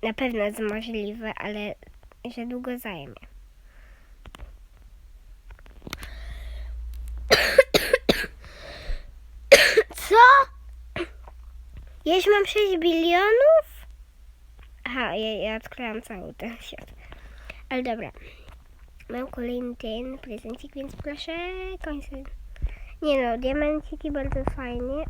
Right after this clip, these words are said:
ale ja bym wolała końcy, te rainbow coins. O, tam widzę jakąś skrzynkę czerwoną.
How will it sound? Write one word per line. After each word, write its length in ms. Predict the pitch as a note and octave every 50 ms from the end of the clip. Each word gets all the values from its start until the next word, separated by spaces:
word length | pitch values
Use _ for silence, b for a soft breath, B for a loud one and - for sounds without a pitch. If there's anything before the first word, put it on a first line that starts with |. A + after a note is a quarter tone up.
| - -
ale 240 | - C4+ B3 B3+ C4+
ja 200 | C4+ C4+ C4+ C4+
bym 240 | C#4+ - - C4 C4+
wolała 380 | C4+ C4+ B3+ B3 A#3+ A#3 A#3+ B3
końcy, 800 | - - - A3+ G#3 G#3 A#3 - - - - C4+ C4+ C#4 C4+ - - -
te 400 | - C4+ A#3 A#3 A3+ A3+ A3 G#3+ A#3+ B3+ - - - B B B B B B B B B B - -
rainbow 440 | B3+ A#3+ A3 A3+ G#3+ G#3 - - -
coins. 500 | - - B3+ B3+ C4+ C4+ - - - - - - - -
O, 100 | - A#3+
tam 180 | A#3+ B3 A#3 B3
widzę 200 | B3+ B3 - B3+
jakąś 240 | B3 - B3+ B3 -
skrzynkę 500 | - - - - - A#3+ A3 A3+ - G3+ - - - - -
czerwoną. 440 | - - F#3 F#3 G#3 - - - -